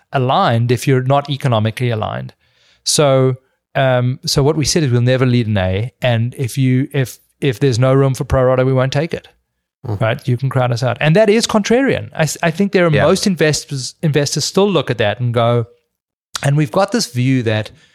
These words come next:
Speaker 1: you know, hindsight in the rearview mirror is very precise,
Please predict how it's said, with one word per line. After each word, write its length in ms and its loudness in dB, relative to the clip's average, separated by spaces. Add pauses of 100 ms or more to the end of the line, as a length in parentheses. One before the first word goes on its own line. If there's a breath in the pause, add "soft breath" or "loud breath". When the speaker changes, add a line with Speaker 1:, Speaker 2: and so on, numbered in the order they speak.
(260 soft breath)
Speaker 1:
you 120 0
know, 180 0
hindsight 720 -2
in 60 -4
the 80 -2
rearview 400 0
mirror 240 2
is 140 -2
very 220 -2
precise, 640 -6